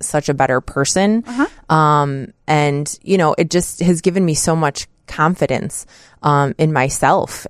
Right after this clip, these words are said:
Speaker 1: And now even two and a half years I've been teaching as well. So it's really just,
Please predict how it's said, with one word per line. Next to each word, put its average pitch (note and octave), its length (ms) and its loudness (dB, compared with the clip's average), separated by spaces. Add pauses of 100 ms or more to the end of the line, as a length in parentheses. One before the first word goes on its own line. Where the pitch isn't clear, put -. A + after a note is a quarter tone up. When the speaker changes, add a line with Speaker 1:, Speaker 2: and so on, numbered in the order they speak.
Speaker 1:
And C3+ 440 0 (140)
now D#3+ 360 2
even E3 300 0
two - 200 -2
and F#3+ 80 2
a F3+ 40 2
half E3+ 240 0
years F3 340 0
I've D3 140 0
been C#3+ 140 -4
teaching B2 560 -2 (320)
as D#3 140 -2
well. E3 140 4
So E3+ 160 0
it's D#3+ 160 -2
really E3 360 2
just, - 420 -4